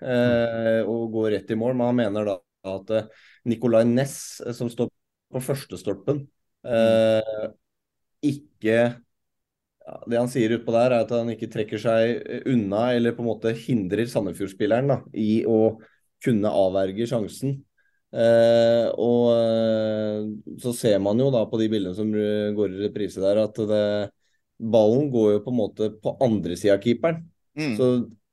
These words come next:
Speaker 1: Sandefjord, den duellen som faktisk skjer på første droppen, har ingenting å si for målet, for ballen går, det er ingen som får med seg at ballen går i mål egentlig,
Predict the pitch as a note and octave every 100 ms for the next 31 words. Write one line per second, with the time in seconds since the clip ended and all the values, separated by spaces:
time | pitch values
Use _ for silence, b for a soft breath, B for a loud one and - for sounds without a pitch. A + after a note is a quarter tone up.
0 | - D3+ A#2+ G#2 F#2 A2 A2 A#2 A2 A#2+
1 | A#2+ G#2 A#2 B2+ B2 - A#2+ A#2+ A2 A2+
2 | A2 G#2+ A2+ A#2+ G#2+ G2 G2+ B2+ A#2 A#2
3 | A2 G2 G#2 G#2+ - G#2 G2 G2 A#2 G#2
4 | G#2+ B2 A2 G#2+ B2 A2+ A#2+ G#2 A2+ A2+
5 | B2 F2+ D#2+ E2 F#2+ A2 F#2+ G2 G2+ G#2+
6 | F2+ F2+ F#2 B2+ C#3